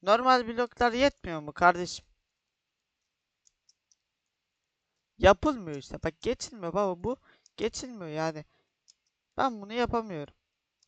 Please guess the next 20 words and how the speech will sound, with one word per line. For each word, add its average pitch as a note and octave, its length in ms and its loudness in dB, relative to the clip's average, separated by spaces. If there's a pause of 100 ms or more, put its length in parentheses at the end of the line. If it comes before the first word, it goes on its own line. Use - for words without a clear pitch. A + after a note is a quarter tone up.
(1600)
Ben C4 220 6
bunu C#4 240 4 (100)
alıyorum. B3 520 8
Video A#3+ 300 -4
oluyor A3 340 -4
yüz A3 340 -12
dakika. F3+ 480 0
Sonra E3 360 -12 (240)
ne F3+ 100 -12
oluyor? D3 300 -4 (760)
Video A3 260 -6
şu A#3+ 140 -6
an A#3 60 -4
Allah A3 300 0 (100)
bilir G3+ 240 -4
kaç - 380 -6
dakika. D3+ 400 -12 (4000)
Evet F3+ 240 2
arkadaşlar D3+ 680 0
yani D3+ 380 2